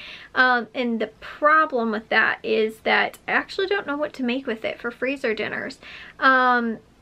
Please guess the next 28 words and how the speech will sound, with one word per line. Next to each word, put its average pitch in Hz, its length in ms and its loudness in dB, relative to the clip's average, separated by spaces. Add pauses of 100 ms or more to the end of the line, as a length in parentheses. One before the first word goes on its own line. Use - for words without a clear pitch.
(120)
like, 240 220 2
maybe 269 560 0
I 339 140 -2
have 339 280 -2
a 339 60 -4
jar 269 320 2
of 269 80 -8
pasta 247 480 -2
sauce 330 520 -4
in 269 140 -4
the 226 140 -4 (100)
pantry. 269 760 -6
If 294 180 0
not, 311 180 4
what 320 120 4
I 302 60 4
might 254 320 -2
do 302 200 -2
is 294 100 0
I 247 60 2
might 233 240 0
just 285 200 -6
take 247 400 2 (300)
the - 80 -4
chicken 254 340 2
breast 233 480 2 (300)
and, 233 640 2 (400)
um, 233 640 4